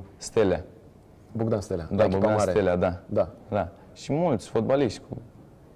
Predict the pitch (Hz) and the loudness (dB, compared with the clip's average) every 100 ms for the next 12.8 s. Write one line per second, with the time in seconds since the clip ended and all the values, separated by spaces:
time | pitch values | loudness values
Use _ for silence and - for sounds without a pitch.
0 | - 104 101 107 113 104 98 110 - 110 | -6 -2 0 0 -2 -4 -2 -2 0 0
1 | 98 101 101 110 107 101 120 131 110 92 | 2 0 2 2 2 0 -2 -4 0 0
2 | - - - - - - - - - - | -2 -14 -20 -20 -20 -20 -20 -20 -20 -20
3 | - - - - 165 196 - 202 202 202 | -20 -20 -20 -10 -4 -2 0 2 2 4
4 | 202 190 - 143 156 123 120 107 113 - | 2 0 2 2 2 2 2 2 2 2
5 | 139 120 113 123 - 123 117 104 - - | 2 2 2 2 2 2 2 0 2 2
6 | 123 101 92 107 117 113 113 113 104 101 | 2 2 2 2 2 0 2 4 4 4
7 | 101 110 104 110 101 107 117 107 117 110 | 4 2 2 2 2 4 4 4 2 0
8 | 110 117 95 - - 107 101 87 - 95 | 2 2 2 -2 -2 2 2 0 -6 -4
9 | 98 98 98 101 - - - - 110 127 | -2 -2 -4 -8 -14 -20 -8 0 2 4
10 | 135 160 175 117 - 107 110 92 139 139 | 4 2 2 0 0 0 0 0 0 -2
11 | - 85 - - - - 107 101 120 113 | -4 -8 -14 -20 -12 -4 -2 0 2 2
12 | 110 117 117 110 117 113 110 | 0 0 -2 0 2 2 2